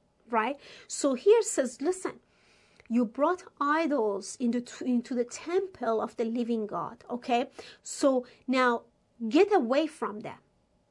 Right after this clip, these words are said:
all right? Come out of them and separate yourself," as the Lord says.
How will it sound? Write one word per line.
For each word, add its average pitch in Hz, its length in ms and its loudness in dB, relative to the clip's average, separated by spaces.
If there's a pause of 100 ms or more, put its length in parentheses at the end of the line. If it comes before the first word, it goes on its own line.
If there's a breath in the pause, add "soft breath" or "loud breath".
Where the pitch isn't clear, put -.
(540)
all 240 120 4
right? 254 200 2
Come 370 240 4
out 403 280 6
of 247 180 -6
them 220 220 -6
and 254 180 2
separate 247 920 -2
yourself," 220 560 -8
as 277 300 -4
the 247 100 0
Lord 214 300 0
says. - 400 -18